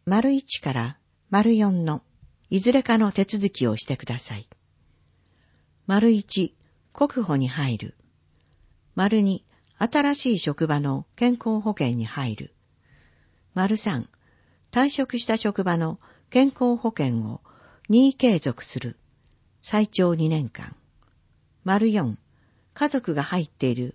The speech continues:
健康保険の不要になる。イラスト、エチゴン、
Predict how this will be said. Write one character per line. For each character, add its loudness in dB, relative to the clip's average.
健 4
康 0
保 -6
険 0
の -6
不 -2
要 4
に 0
な -4
る。 -12
イ -2
ラ 2
ス -10
ト、 -4
エ -2
チ -6
ゴ -8
ン、 -10